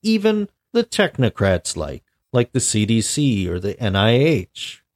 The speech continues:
I can get PubMed articles for you. I have access to a lot of medical journals that I can't necessarily share, but I can share the information and do, maybe do an A P A, uh, reference for you on it. I'm,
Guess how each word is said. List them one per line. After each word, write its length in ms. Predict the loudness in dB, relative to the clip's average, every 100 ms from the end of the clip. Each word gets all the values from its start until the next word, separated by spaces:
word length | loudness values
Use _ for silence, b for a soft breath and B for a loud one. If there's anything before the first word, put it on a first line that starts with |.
| _
I 80 | -20
can 100 | -14
get 220 | -12 -12
PubMed 600 | -2 0 2 2 4 2 0
articles 600 | 0 0 0 -2 -4 -4
for 220 | -10 -10
you. 240 | -8 -8 -6
I 80 | -4
have 120 | -2
access 540 | -2 -4 -2 -4 -4
to 140 | -2 0
a 40 |
lot 200 | 2 2
of 80 | -2 _ _ _
medical 420 | 0 0 2 0
journals 480 | 0 2 4 2 0
that 140 | 0
I 80 | 0
can't 420 | -4 -4 -2 -2 -6
necessarily 800 | -4 -4 -4 -6 -2 0 0 -4
share, 560 | -8 -6 0 2 4 2
but 160 | 0
I 120 | 0 -2
can 360 | -2 -2 -2 -8 _ _ _ -8
share 380 | -2 2 4 4
the 200 | 2 2
information 880 | 0 0 2 4 2 0 -2 -2
and 360 | -2 -4 -8 -12 _ _ _ -4
do, 180 | -2
maybe 420 | 0 2 2 0 0
do 240 | 0 2
an 80 | 2
A 180 | 0 0
P 320 | 0 0 2
A, 840 | 2 2 -2 _ _ _ _ -10
uh, 240 | -6 -6 -2
reference 540 | 0 0 -2 -4 -6
for 280 | -10 -10 -10
you 200 | -10 -12
on 160 | -14 -16
it. 120 | -20 _ _ _ _
I'm, 240 | -6 -6